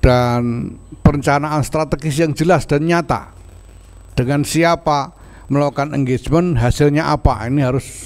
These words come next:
semuanya harus jelas. Jadi tidak asal, eh, jalan tanpa terlebih dahulu merencanakan capaian-capaian yang ditargetkan.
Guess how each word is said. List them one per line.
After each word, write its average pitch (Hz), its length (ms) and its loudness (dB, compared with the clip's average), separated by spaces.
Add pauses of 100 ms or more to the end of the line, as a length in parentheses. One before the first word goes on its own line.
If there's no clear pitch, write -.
(140)
semuanya 165 560 0
harus 131 560 0 (720)
jelas. 156 560 0 (560)
Jadi 131 400 -2
tidak 123 320 0
asal, 165 480 0 (880)
eh, 131 160 -2
jalan 143 720 0 (160)
tanpa 131 480 0
terlebih 120 320 0
dahulu 127 640 -2 (640)
merencanakan 131 1200 -2
capaian-capaian 127 1040 -2
yang 110 400 -2
ditargetkan. 107 1040 -2